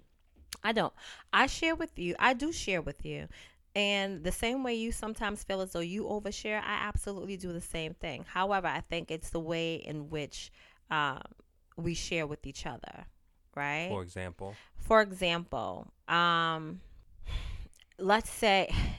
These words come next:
Speaker 1: you know, so for me, my oversharing, right? Um, I'm not gonna give a tr-, like, an exact example, but I'm going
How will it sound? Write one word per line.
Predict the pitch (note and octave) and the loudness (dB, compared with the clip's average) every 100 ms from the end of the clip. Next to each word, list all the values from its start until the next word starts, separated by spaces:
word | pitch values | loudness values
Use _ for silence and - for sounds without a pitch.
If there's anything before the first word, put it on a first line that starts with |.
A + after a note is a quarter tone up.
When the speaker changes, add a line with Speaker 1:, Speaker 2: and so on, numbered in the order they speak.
| - | -2
Speaker 1:
you | G#3+ | 2
know, | F#3+ D#3+ D3+ | 4 4 2
so | - G3 | 4 2
for | - G#3+ | 4 2
me, | A3 A3 | 4 4
my | G3 F3+ | 4 2
oversharing, | - E3 D#3+ - D#3 D3 C#3+ C#3 E3+ - - | 2 2 0 -2 -2 -2 -2 -4 -8 -12 -14
right? | - D#3 D3+ D3 C#3+ - _ - | -2 0 2 0 -4 -10 _ -4
Um, | D3 D3 C#3 | -2 -2 -2
I'm | D#3 | 0
not | E3 E3+ | 2 2
gonna | D#3+ D#3 | 2 -2
give | D#3 D#3 C#3+ | 0 0 0
a | |
tr-, | C#3+ - - | -2 -4 -4
like, | D3 C#3+ - | -4 -2 -2
an | D3 | -4
exact | C#3+ D#3 C#3+ C#3+ - - | -4 -2 0 0 -4 -8
example, | D3 C#3+ C#3+ C#3+ C3+ | -8 -4 -4 -4 -4
but | C3 | -4
I'm | C3+ C#3 | -4 -6
going | C#3+ C#3 C#3 | -4 -4 -4